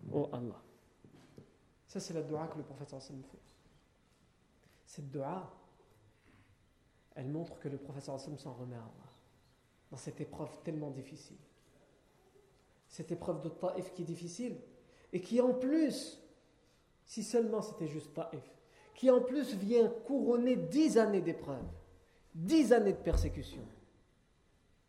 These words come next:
Et le prophète sallallahu alayhi wa, alayhi wa sallam s'en remet sincèrement, exclusivement à son Créateur, à son Seigneur, Allah Azza wa Jalla.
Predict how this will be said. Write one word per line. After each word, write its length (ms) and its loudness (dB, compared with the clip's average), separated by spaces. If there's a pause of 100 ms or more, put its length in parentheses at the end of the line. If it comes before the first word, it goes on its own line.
(1040)
Et 80 -4
le 100 -4
prophète 340 -6
sallallahu 600 -6
alayhi 400 -6
wa, 100 -6
alayhi 380 -6
wa 100 -6
sallam 400 -6
s'en 240 -8 (120)
remet 420 -6 (1200)
sincèrement, 840 -6 (840)
exclusivement 960 -6 (560)
à 80 -8
son 140 -8
Créateur, 480 -8 (400)
à 80 -10
son 160 -8
Seigneur, 360 -8 (340)
Allah 280 -4
Azza 180 -12
wa 120 -16
Jalla. 180 -20